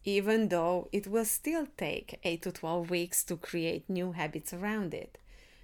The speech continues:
that I can't avoid, but definitely can delay. So the only benefit would be not messing up my current system and not stepping over my own set of rules, um, at least on the surface.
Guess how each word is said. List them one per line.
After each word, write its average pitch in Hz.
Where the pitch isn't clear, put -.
that 185
I 208
can't 180
avoid, 165
but 185
definitely 208
can 175
delay. 175
So -
the 226
only 285
benefit 277
would 185
be 175
not 180
messing 190
up 185
my 196
current 180
system 170
and 156
not 185
stepping 180
over 165
my 165
own 180
set 175
of 180
rules, 220
um, 151
at 151
least 165
on 165
the 147
surface. -